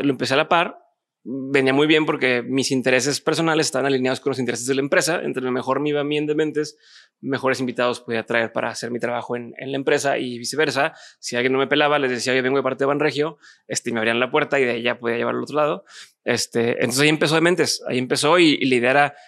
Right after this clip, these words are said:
yo ya había visto lo que pasaba en Estados Unidos, ya veía el tipo de, de, de alcance que podía llegar a tener.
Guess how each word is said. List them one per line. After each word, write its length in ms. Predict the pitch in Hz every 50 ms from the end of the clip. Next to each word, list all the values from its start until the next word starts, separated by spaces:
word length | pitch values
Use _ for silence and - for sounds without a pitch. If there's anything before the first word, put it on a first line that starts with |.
| - _ _ -
yo 120 | - 127
ya 80 | 139 143
había 160 | 147 151 143
visto 260 | 151 156 151 - 175
lo 80 | 147 127
que 60 | 117
pasaba 240 | 135 117 131 135 143
en 40 |
Estados 240 | 127 - 135 139 123 127
Unidos, 260 | 120 123 135 143 127
ya 80 | 127
veía 180 | 123 131 131 131
el 140 | 131 120 -
tipo 320 | - 156 143 - 156 156 143
de, 240 | 135 135 131 135 - - _ _ _ _ _ _ _ -
de, 460 | 127 151 135 123 120 117 120 _ _
de 420 | - 220 143 131 127 135 123 120 117
alcance 540 | 113 117 113 - - 147 147 143 - 156
que 80 | 143 143
podía 160 | 123 127 123
llegar 180 | 127 131 131 135
a 60 | 131
tener. 400 | 156 156 156 151 165 196 -